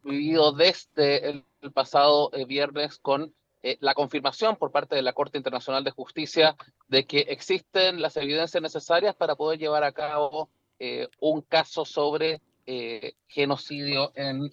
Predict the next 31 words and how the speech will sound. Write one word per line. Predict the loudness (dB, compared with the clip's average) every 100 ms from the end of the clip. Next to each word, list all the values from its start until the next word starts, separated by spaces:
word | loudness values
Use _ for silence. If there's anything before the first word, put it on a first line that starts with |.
| -8
eh, | -6
Palestina. | 0 2 2 2 4 4 0 -16 -6 -2
Esto | 0 2
es |
extremadamente | 2 4 6 8 6 2 -2
importante | 0 0 2 2 2 -4 -4
por | 0
cuanto | 2 2 2 0
uno | 2 2 2
de |
los | 2 -2 -4
primeros | -6 -2 0 2 2
argumentos | 0 -2 -2 -2 -2 -4 -6 -4
señalados | -4 0 4 6 4 2
por | 0
la | 2 2
parte | 0 -2
israelí | -6 -4 -2 -4 -8 -10 -16 _ _ 0
y |
en | 2
la | 6
cual | 6 6
durante | 2 2 -2
sus | -4 -4 -4 0
alegatos | 0 0 2 2 2 0 -2
o | -4
su | -4 -4
presentación, | -6 -6 -8 -4 -4 4 4 4 _ _ _
eh, | -6 -4
intentaron, | -2 -2 0 4 6 4 2 -6
eh, | -6